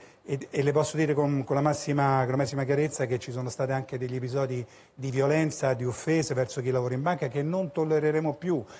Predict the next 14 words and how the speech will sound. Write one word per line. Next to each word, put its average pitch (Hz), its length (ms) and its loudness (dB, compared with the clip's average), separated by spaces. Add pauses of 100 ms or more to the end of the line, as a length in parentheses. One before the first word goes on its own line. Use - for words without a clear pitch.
perché 143 260 -2
da 151 100 0
questo 160 280 -2
momento 165 280 -2
in 165 80 -4
poi, 190 240 2
come 139 140 -2
abbiamo 135 280 0
fatto 143 260 0
nella 139 160 0
prima 139 200 0
fase 139 300 2
del 131 180 2
covid, 139 540 2